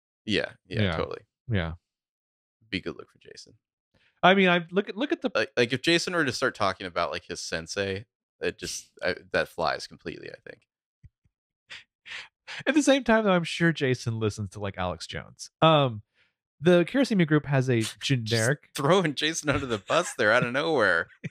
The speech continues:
Speaker 2: <laughs>
Speaker 1: Does he doubt himself that much? He listens to stupid conspiracy t-,
Speaker 2: Everyone
Speaker 1: radio?
Speaker 2: knows that Obama's involved in black ops operations. Um, like, uh, uh,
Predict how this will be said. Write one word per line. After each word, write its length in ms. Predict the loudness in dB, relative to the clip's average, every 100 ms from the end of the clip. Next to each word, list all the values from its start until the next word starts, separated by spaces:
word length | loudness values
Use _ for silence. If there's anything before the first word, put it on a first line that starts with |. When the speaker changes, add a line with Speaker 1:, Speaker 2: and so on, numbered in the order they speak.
| _
Speaker 2:
<laughs> 1120 | -8 -8 -12 _ -20 _ _ -16 -16 -14 -8 -4
Speaker 1:
Does 120 | -2
he 80 | 4
doubt 260 | 6 4
himself 360 | 2 -2 -4 0
that 180 | 0 0
much? 380 | -2 -4 -6 -12 -14 _ _ _ -20 -18 -8
He 100 | -2
listens 320 | 0 -2 -6 -8
to 60 |
stupid 340 | -6 -6 -6 -8
conspiracy 540 | -8 -6 -4 -4 -8
t-, 180 | -10 2
Speaker 2:
Everyone 280 | 4 4 2
Speaker 1:
radio? 160 | 2 0
Speaker 2:
knows 160 | 0
that 120 | -4
Obama's 500 | -8 -6 -4 -2 -4
involved 360 | -2 -4 -4 -8
in 40 |
black 160 | -14 -14 _
ops 240 | -18 -12
operations. 560 | -10 -8 -8 -8 -12 -14 -20 -20 _
Um, 360 | 2 4 4 0 -10 -16 2
like, 240 | 2 4
uh, 40 | 4
uh, 760 | 6 6 2 0 -2 -2 -4